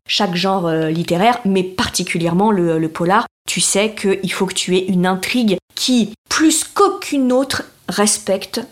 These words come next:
euh, le principe de réalité et le principe de vraisemblance. Alors ça, le lecteur de polar ne te pardonnera pas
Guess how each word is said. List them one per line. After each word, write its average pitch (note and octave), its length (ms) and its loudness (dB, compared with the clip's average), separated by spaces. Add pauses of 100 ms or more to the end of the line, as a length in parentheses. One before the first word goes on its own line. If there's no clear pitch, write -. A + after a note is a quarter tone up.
(160)
euh, E3 260 2
le F3 220 4
principe F#3+ 600 -4
de F#3+ 120 0
réalité F3+ 720 0
et G3 40 4
le F3+ 120 2
principe F3 360 -4
de F3+ 100 2
vraisemblance. E3+ 600 -4
Alors D#3 220 -2
ça, G#3+ 340 2
le F3 100 -2
lecteur F3 460 -2
de E3+ 100 -4
polar G#3 400 0
ne E3 140 -2
te D#3+ 220 -4
pardonnera G#3 760 0
pas F#3+ 220 0